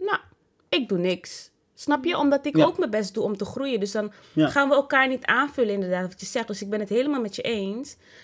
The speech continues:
Speaker 1: Met over dat complementair zijn aan elkaar. Dat vind ik ook heel belangrijk. Maar, ehm, het moet ook wel echt bij je aansluiten. Dat die persoon ook een beetje ambitieus
Speaker 2: Ja, hij is
Speaker 1: is
Speaker 2: ambitie
Speaker 1: en
Speaker 2: om jou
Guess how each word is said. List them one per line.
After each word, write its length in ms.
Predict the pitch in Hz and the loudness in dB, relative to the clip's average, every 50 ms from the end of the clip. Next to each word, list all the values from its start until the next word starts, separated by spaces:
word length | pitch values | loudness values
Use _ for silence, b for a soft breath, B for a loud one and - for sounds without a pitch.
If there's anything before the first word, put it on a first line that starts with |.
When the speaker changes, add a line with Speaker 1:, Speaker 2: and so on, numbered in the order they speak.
| b b | b b
Speaker 1:
Met 180 | 202 208 196 | -4 0 2
over 240 | - 214 220 220 226 | 2 2 2 2 0
dat 140 | 208 208 - | -2 -2 -2
complementair 760 | - 220 208 - 220 208 196 190 196 196 269 254 247 240 233 | -4 -4 -2 -2 0 0 0 0 0 0 0 0 2 0 0
zijn 260 | - - 196 190 - | -2 -2 -4 -4 -4
aan 140 | - 180 180 | -4 -4 -4
elkaar. 420 | 175 170 - 180 165 165 175 208 | -4 -6 -4 -4 -2 -2 -2 -2
Dat 140 | 208 - - | -4 -6 -6
vind 140 | - 196 185 | -4 -6 -4
ik 100 | 185 - | -2 0
ook 220 | - 233 240 240 | 0 0 0 0
heel 160 | - 190 190 180 | -2 -4 -4 -2
belangrijk. 760 | 180 180 180 202 233 220 190 170 170 175 208 220 _ - - _ _ _ _ _ _ _ _ _ _ _ _ _ _ _ _ _ _ _ _ _ | -4 -4 -4 -2 -4 -4 -4 -4 -4 -6 -6 -8 _ -16 -20 _ _ _ _ _ _ _ _ _ _ _ _ _ _ _ _ _ _ _ _ _
Maar, 580 | - 208 202 202 202 202 202 208 - - - _ | 0 2 4 6 6 6 4 4 2 0 -2 _
ehm, 640 | - 190 196 196 190 190 190 190 190 190 190 - - _ _ _ _ _ _ _ _ _ | -2 0 2 2 2 0 0 0 -2 -4 -6 -8 -10 _ _ _ _ _ _ _ _ _
het 140 | - 220 190 | -2 0 2
moet 160 | 220 214 196 | 2 2 4
ook 160 | 196 208 202 202 | 4 2 4 4
wel 160 | 226 254 - | 4 4 4
echt 220 | - 262 233 226 | 4 2 0 0
bij 140 | 220 233 240 | 0 2 4
je 140 | 247 233 - | 4 4 4
aansluiten. 680 | 226 233 247 285 277 - - - 202 175 175 170 - 175 | 4 4 4 2 0 -2 -2 -2 -2 -2 -2 -4 -4 -2
Dat 140 | 185 180 - | -4 -4 -4
die 80 | 190 | -6
persoon 380 | - 202 196 - 208 196 196 - | -8 -6 -4 -2 -2 -2 0 2
ook 240 | - 247 294 294 277 | 4 4 4 2 0
een 80 | 240 | 0
beetje 420 | 185 175 175 175 - - 180 170 165 b b b b | 0 0 -2 -2 -4 -6 -6 -6 -8 b b b b
ambitieus 560 | b 185 180 170 190 180 - - - 190 175 233 | b -4 -2 -2 -2 -4 -4 -2 0 4 6 6
Speaker 2:
Ja, 160 | 269 262 226 208 | 6 6 6 4
hij 120 | 208 220 - | 4 4 4
is 60 | - | 4
Speaker 1:
is 60 | 214 | 6
Speaker 2:
ambitie 400 | 214 214 196 233 233 - - - | 6 6 8 6 6 4 2 0
Speaker 1:
en 60 | 165 | 0
Speaker 2:
om 160 | 202 190 190 185 | 4 4 6 6
jou 320 | 185 180 180 185 170 - | 6 6 6 4 4 2